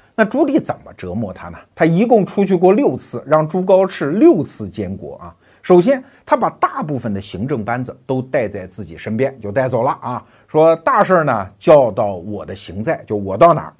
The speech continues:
叫到哪儿啊。小事儿呢，你就办。什么叫小事儿呢？就是四品以下官员的任命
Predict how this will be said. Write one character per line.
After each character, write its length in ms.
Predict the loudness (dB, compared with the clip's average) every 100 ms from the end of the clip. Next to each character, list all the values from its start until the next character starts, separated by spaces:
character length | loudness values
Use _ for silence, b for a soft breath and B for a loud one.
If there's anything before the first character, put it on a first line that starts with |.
| _ 0
叫 160 | 2
到 100 | 2
哪 160 | -6 -10
儿 80 | -12
啊。 120 | -12 -12 b b
小 320 | -4 8 10 10
事 120 | 6
儿 100 | 4
呢， 140 | 2
你 140 | -2 -6
就 140 | -6
办。 180 | -8 -8
什 160 | -4 -4
么 100 | 0
叫 140 | 0
小 240 | 0 -2 -2
事 120 | -2
儿 80 | 0
呢？ 120 | -4 b b
就 160 | 4 4
是 120 | 4
四 340 | -4 -4 -2
品 180 | -2 -4
以 200 | -4 -6
下 180 | -2 -2
官 240 | 0 -2 -2
员 160 | -4
的 80 | -4
任 160 | -4 -4
命 240 | -4